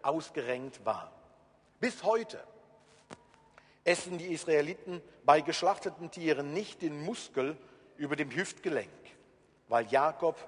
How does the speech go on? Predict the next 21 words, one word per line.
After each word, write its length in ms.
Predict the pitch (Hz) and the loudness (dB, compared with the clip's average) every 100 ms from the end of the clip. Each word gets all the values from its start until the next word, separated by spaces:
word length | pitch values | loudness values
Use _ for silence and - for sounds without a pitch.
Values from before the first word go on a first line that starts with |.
| - - - | -18 -20 -10
auf 180 | 123 - | -10 -8
diese 440 | 147 151 151 147 | -8 -6 -4 -4
Stelle 440 | 147 - 127 120 120 | -6 -4 -2 -2 -4
geschlagen 640 | - - 101 98 - 101 | -8 -6 -6 -6 -12 -20
wurde. 300 | 90 - - _ _ _ _ _ _ _ _ _ _ _ _ _ _ _ _ | -20 -20 -20 _ _ _ _ _ _ _ _ _ _ _ _ _ _ _ _
Wir 80 | |
müssen 80 | 143 | _
uns 100 | 170 | -6
das 120 | 165 | -6
vorstellen, 540 | - 165 185 180 143 123 - - - - | -2 -2 0 2 0 0 -12 -20 -20 -6
nachts 340 | 143 175 - - - | -4 -4 -6 -18 -2
allein, 540 | 139 127 143 165 156 | 0 2 0 -4 2
Jakob 560 | 127 147 160 156 147 - - - - | 6 6 4 2 2 0 -16 -20 -10
hat 80 | - | -4
seine 180 | 139 127 | -4 -4
Frauen 380 | - 147 151 151 | -6 -4 0 0
weggeschickt, 680 | 147 143 - 143 - - - | 0 -4 -6 -6 -12 -20 -8
Kinder, 380 | 147 147 143 135 - - - - - _ _ | -6 0 0 0 -8 -20 -20 -20 -20 _ _
es 80 | - | -18
ist 100 | - | 0
dunkel. 340 | 180 151 - | 0 0 -8